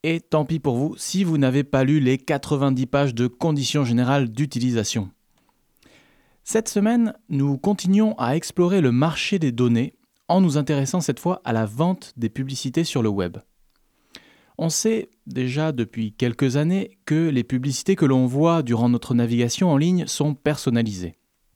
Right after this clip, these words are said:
On a vu dans les dernières chroniques comment les pisteurs permettent cette personna-, cette personnalisation et comment les courtiers en données vendent nos profils.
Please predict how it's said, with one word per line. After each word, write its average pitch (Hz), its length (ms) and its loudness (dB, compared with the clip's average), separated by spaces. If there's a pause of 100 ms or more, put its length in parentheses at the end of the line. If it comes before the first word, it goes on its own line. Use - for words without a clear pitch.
(840)
On 107 160 0
a 117 100 0
vu 180 280 0
dans 139 160 0
les 117 80 0
dernières 139 340 2
chroniques 160 500 -2
comment 170 280 2
les 127 120 2
pisteurs 185 600 -4
permettent 165 420 0
cette - 320 -6
personna-, 131 460 -2
cette - 240 -6
personnalisation 135 920 0 (440)
et 156 100 -2
comment 196 280 4
les 147 140 2
courtiers - 720 -2
en 123 140 2
données 147 400 2
vendent 143 340 0
nos 123 220 4
profils. 95 500 -6